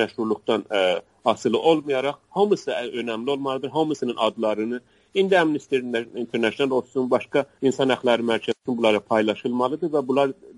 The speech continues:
e, yəni bunlar danışılmalıdır. Yoxsa nə İrana bağlı olan insan haqları mərkəzləri, nə dünyada inter-, e, internasional olaraq tanınan in-,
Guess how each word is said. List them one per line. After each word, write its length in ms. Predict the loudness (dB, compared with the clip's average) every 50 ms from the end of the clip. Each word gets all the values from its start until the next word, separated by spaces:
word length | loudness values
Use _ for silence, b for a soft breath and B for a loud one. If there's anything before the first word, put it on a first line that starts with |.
| -16 -12
e, 80 | -4 0
yəni 260 | 2 2 2 2 2
bunlar 280 | 4 6 6 6 4 2
danışılmalıdır. 640 | -4 -6 -8 -10 -16 -16 -14 -12 -12 -12 -10 -6
Yoxsa 400 | -4 -4 -4 -4 -6 -6 -6 -6 -8 _ _ _ _ _ -4
nə 140 | -2 0 0
İrana 540 | 2 2 2 2 2 2 0 -2 -4 -2 0
bağlı 300 | 0 0 0 0 -2 -4
olan 400 | -4 -4 -4 -4 -4 -4 -6 -6
insan 320 | -8 -10 -8 -8 -8 -8
haqları 340 | -8 -8 -6 -6 -6 -6 -4
mərkəzləri, 760 | -6 -6 -6 -6 -6 -6 -6 -4 -2 -2 -2 -2 -2 -2 -2
nə 180 | -2 -2 -2
dünyada 440 | -2 0 0 2 2 2 2 2 2
inter-, 300 | 2 0 -2 -4 -8 -10
e, 380 | -10 -12 -12 -12 -12 -12 -12 -14
internasional 760 | -10 -8 -8 -6 -4 -4 -6 -4 _ 0 2 4 4 2 0 _ _ _ -2
olaraq 380 | 2 4 4 6 6 4 2 0 _
tanınan 420 | 0 0 2 2 2 2 0 0 0
in-, 160 | -4 -6